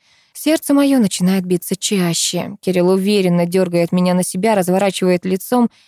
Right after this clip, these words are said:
Боюсь взглянуть в его глаза и утонуть там еще раз.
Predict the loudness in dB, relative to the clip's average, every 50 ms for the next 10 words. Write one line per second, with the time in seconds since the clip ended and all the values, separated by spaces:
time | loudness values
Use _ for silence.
0 | _ _ _ _ _ -2 0 0 2 2 2 0 0 -2 -2 -2 0 0 2 2
1 | 4 4 4 2 2 0 0 0 0 0 0 0 0 0 2 0 2 2 2 0
2 | 2 2 2 2 0 0 0 0 2 2 2 2 0 -2 _ -2 -2 -2 -2 -2
3 | -4 -4 -4 -4 -4 -4 -4 -4 -4 -4 -8 -10 -14 -16